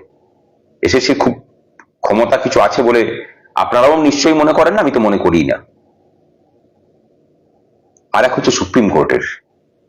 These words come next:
যে ক্ষমতা হাইকোর্টের নেই, সেই ক্ষমতা সুপ্রিম কোর্টের আছে। সুপ্রিম কোর্ট তার স্পেশাল পাওয়ার এক্সারসাইজ করে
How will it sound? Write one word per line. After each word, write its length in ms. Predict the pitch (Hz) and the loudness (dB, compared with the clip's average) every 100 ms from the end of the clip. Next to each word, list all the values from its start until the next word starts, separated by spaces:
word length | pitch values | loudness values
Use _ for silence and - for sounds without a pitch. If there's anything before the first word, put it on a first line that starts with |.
| _ _ _ _ _ _ _ _ _ - | _ _ _ _ _ _ _ _ _ -6
যে 160 | 90 160 | -2 0
ক্ষমতা 440 | - 185 185 185 | 2 2 4 2
হাইকোর্টের 600 | - 135 139 170 190 147 | 4 0 2 0 2 2
নেই, 500 | 143 151 202 277 294 - _ _ _ _ _ | 2 2 0 -2 -6 -14 _ _ _ _ _
সেই 220 | - 139 | -2 0
ক্ষমতা 320 | 139 131 123 131 | 0 0 0 0
সুপ্রিম 380 | 113 - 131 | -2 0 0
কোর্টের 280 | 85 80 78 | 2 0 2
আছে। 240 | 64 - - - _ _ _ - | 0 -2 -12 -20 _ _ _ -6
সুপ্রিম 340 | 98 - 131 | -6 0 0
কোর্ট 280 | 127 143 143 | 2 0 2
তার 120 | 117 | 0
স্পেশাল 420 | - - 117 147 120 | 0 -2 -2 -2 0
পাওয়ার 260 | 104 104 101 - - - - _ _ _ _ _ - | 2 2 2 -4 -10 -20 -20 _ _ _ _ _ -8
এক্সারসাইজ 500 | 98 139 - 95 - | -2 -2 0 -2 -2
করে 500 | 87 76 85 - | 0 2 0 -2